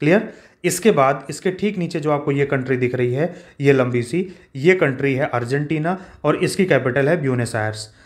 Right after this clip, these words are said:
ब्यूनस आयर्स है कहाँ पर? थोड़ा और जूम करते हैं, ये रहा ब्यूनस आयर्स, ये रहा बिल्कुल यहाँ पर, रियो डी ला प्लाटा पर, यहाँ पर, ये आप देख रहे हो, यहाँ पर है ब्यूनस आयर्स, क्लियर। आगे देख लो,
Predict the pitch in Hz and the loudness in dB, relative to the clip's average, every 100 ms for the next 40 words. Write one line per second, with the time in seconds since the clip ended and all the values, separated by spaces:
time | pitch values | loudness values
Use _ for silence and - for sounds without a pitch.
0 | - 131 151 185 185 180 175 165 170 170 | -12 0 2 4 4 2 2 -4 -2 -2
1 | 165 190 143 131 143 139 156 151 143 143 | -2 -4 -2 0 0 -2 -4 -2 -4 -2
2 | 156 180 - - - 131 180 147 143 131 | -6 -6 -14 -20 -4 4 4 4 0 -2
3 | 123 113 - 120 113 113 - - 151 131 | -4 -6 -8 -10 -10 -14 -20 -16 -4 -2
4 | 117 117 113 110 120 120 - 117 113 117 | -2 -2 -6 -6 -10 -8 -4 -4 -4 -6
5 | - - - 127 143 156 156 147 127 127 | -8 -20 -8 2 4 4 2 0 0 -2
6 | 110 127 123 180 - 135 117 113 135 147 | -2 -4 -2 -6 -6 -8 -8 -8 -10 -4
7 | 127 123 135 143 202 127 110 107 127 143 | -2 0 0 0 0 0 -2 -4 -4 -6
8 | 120 110 104 123 120 - - - _ _ | -4 -6 -6 -8 -8 -12 -20 -20 _ _
9 | _ 143 180 220 - _ _ _ _ _ | _ 4 4 4 -6 _ _ _ _ _
10 | 131 139 147 151 160 | 0 2 0 0 -4